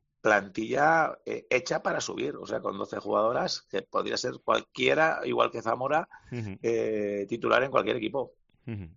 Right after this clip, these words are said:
Speaker 2: Así que nada, de mirar por los retrovisores, vamos a mirar al partido de Valencia, a ver si podemos comenzar dos mil veinticuatro con un, con un gran pie y con un poquito de, de suerte,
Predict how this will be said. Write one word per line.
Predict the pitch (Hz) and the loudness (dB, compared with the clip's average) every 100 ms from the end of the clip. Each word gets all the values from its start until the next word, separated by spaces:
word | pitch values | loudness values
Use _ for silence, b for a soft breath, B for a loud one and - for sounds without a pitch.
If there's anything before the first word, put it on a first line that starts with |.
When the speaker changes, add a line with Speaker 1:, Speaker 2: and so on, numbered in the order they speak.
| 95 | -10
Speaker 2:
Así | 92 104 | -8 -6
que | 98 | -4
nada, | 101 | -4
de | 98 | -4
mirar | 101 101 | -4 -6
por | 101 | -6
los | 101 | -6
retrovisores, | 92 107 98 117 117 | -6 -8 -6 -6 -4
vamos | 107 110 | -6 -6
a | 110 | -8
mirar | 110 110 107 | -6 -4 -4
al | |
partido | 107 101 113 | -4 -4 -2
de | |
Valencia, | 110 117 110 127 - B B | -2 -4 0 -2 -2 B B
a | 104 | -4
ver | 117 | -2
si | 123 | -2
podemos | 113 123 120 | -2 -2 -4
comenzar | 123 120 123 117 | -6 -4 -4 -4
dos | 117 | -4
mil | |
veinticuatro | 117 104 117 117 113 | -4 -4 -4 -4 -4
con | 110 113 | -6 -6
un, | 110 107 110 | -4 -6 -8
con | - 120 | -6 -4
un | 131 | -2
gran | 131 131 | 0 2
pie | 139 180 B B B | 2 0 B B B
y | 131 | -2
con | 135 | -2
un | 143 | 0
poquito | 160 147 151 143 | -2 -2 0 2
de, | 127 120 113 113 | 4 4 0 -2
de | 131 | -4
suerte, | 147 156 160 175 | 0 2 4 2